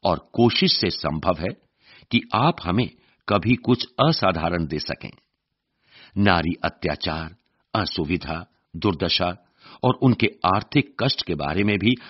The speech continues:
आप सोचें और लिखने की चेष्टा करें। मेरी शुभकामना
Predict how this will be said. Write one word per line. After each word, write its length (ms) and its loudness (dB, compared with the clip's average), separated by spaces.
आप 200 0
सोचें 400 -4
और 140 2
लिखने 380 2
की 140 0
चेष्टा 400 -2
करें। 280 -6
मेरी 240 2
शुभकामना 800 -2